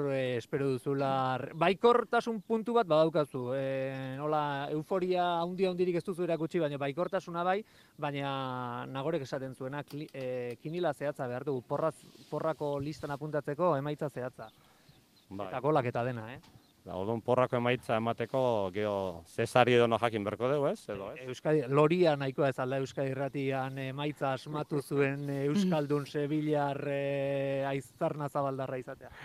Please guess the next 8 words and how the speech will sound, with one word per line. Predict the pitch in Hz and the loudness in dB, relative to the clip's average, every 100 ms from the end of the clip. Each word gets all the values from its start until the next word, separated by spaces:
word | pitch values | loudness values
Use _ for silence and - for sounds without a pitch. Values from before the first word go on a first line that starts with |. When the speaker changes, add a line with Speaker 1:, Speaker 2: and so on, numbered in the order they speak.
| 143 - | -10 2
Speaker 2:
Vale, | 113 101 | 4 6
vale. | 110 95 90 - - - - - - - | 6 4 2 -4 -18 -20 -20 -20 -20 -8
Bueno, | 117 131 110 | 0 4 6
emaitza | 101 123 - 120 | 8 6 6 4
botatzeatik, | 110 113 117 - 110 107 92 | 4 4 2 4 2 2 2
en, | 95 92 90 85 85 82 78 - - - | 2 4 2 0 -4 -8 -12 -18 -20 -14
bita | 85 - 101 92 | -8 -2 0 2
bat, | 120 | 0